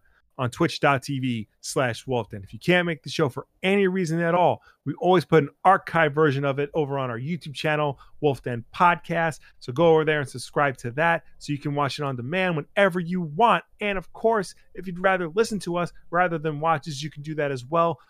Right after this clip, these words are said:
We're also an audio podcast on anchor dot F M and your preferred podcast service of choice. Be sure to subscribe to us on any of those platforms and rate and review us because that helps us with placement on those respective stores.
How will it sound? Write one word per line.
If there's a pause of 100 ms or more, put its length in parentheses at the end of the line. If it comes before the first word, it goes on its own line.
(140)
We're
also
an (100)
audio
podcast (220)
on (100)
anchor
dot
F
M
and
your
preferred
podcast
service
of
choice. (220)
Be
sure
to
subscribe
to
us
on (280)
any
of
those
platforms (300)
and
rate
and
review
us
because
that
helps
us
with
placement (200)
on
those
respective
stores.